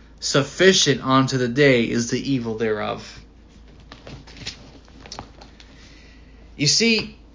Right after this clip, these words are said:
Jesus knows what you need before you even ask him.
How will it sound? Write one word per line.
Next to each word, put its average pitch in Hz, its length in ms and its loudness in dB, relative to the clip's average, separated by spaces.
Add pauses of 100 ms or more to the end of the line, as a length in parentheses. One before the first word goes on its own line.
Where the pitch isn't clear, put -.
(240)
Jesus 196 680 4
knows 170 480 4
what 160 280 2
you 139 120 4
need 135 380 -2 (1500)
before 196 400 6
you 240 220 2
even 247 240 2
ask 247 300 0
him. - 140 -6